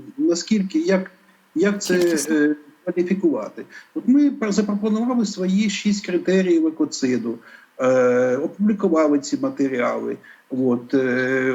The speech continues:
Speaker 1: обговорюємо їх в експертному середовищі і пропонуємо, щоб міністерство їх затвердило, е, у, як офіційні. От. Ну, тобто, якби кожен працює, е,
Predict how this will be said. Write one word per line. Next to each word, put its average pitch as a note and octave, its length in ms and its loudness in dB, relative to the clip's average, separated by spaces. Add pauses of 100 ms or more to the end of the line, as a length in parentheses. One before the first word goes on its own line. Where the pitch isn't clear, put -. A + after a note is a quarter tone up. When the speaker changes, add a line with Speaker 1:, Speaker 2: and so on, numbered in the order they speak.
Speaker 1:
обговорюємо F#3+ 720 2
їх F#3 360 -2
в E3+ 240 0
експертному F3 540 -2
середовищі G#3 880 -2
і F#3 420 0
пропонуємо, G3+ 600 2
щоб D#3+ 200 -4
міністерство E3+ 580 0
їх D#3+ 120 2
затвердило, E3 800 0 (440)
е, B2+ 720 0
у, C#4 400 2
як D4+ 280 -2
офіційні. D#3+ 680 -2 (120)
От. A#2+ 140 -6 (120)
Ну, A#3 340 2
тобто, G#3+ 260 -2
якби G#3 360 2 (320)
кожен A3 340 2 (180)
працює, G#3+ 1000 2
е, F3 200 -2